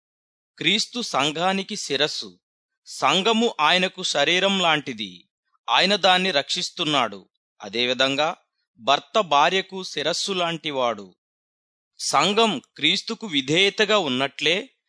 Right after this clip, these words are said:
భార్య తన భర్తకు అన్ని విషయాల్లో విధేయతగా ఉండాలి. క్రీస్తు తన సంఘాన్ని ప్రేమించి దానికోసం తనను అర్పించుకున్నట్లే భర్త తన భార్యను ప్రేమించి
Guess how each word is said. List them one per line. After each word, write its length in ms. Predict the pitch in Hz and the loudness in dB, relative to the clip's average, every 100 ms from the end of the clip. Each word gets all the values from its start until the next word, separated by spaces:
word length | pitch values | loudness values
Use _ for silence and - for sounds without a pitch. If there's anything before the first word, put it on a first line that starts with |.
| _ _ 123 | _ _ -4
భార్య 440 | 117 127 190 226 | 2 4 6 4
తన 200 | 233 220 | 4 2
భర్తకు 600 | 170 156 - 208 - 220 131 | 2 0 0 -4 -2 -4 0
అన్ని 260 | 135 175 | 2 2
విషయాల్లో 800 | 180 - 190 185 185 202 165 139 _ _ - | 2 2 4 4 4 0 -2 -4 _ _ -8
విధేయతగా 720 | 123 151 175 180 185 180 196 | -2 2 4 2 2 2 0
ఉండాలి. 580 | 202 180 156 123 104 - _ _ _ _ _ _ _ _ - | 0 0 2 0 -2 -14 _ _ _ _ _ _ _ _ -6
క్రీస్తు 400 | 147 190 - 247 | 0 0 0 -4
తన 220 | - 208 | 0 2
సంఘాన్ని 640 | 208 - 143 165 196 202 208 | 2 2 2 4 2 2 -2
ప్రేమించి 840 | - 113 113 131 135 - 170 226 _ _ _ _ | -4 -4 0 2 2 2 0 -4 _ _ _ _
దానికోసం 960 | 120 143 175 180 156 185 - 220 170 - _ - | 0 2 2 0 -2 -2 0 0 0 -6 _ 0
తనను 420 | 123 175 220 - - | 2 4 2 2 0
అర్పించుకున్నట్లే 1200 | 131 - 202 196 208 165 147 147 - 147 165 240 _ _ _ | 0 -2 -4 -4 -4 -2 0 0 0 0 0 -4 _ _ _
భర్త 400 | 110 127 - - | 0 0 2 -2
తన 260 | 220 214 208 | 0 2 0
భార్యను 540 | 123 123 143 180 208 | 0 0 2 2 0
ప్రేమించి 800 | 196 113 113 131 139 - 175 | -2 -4 0 0 2 0 0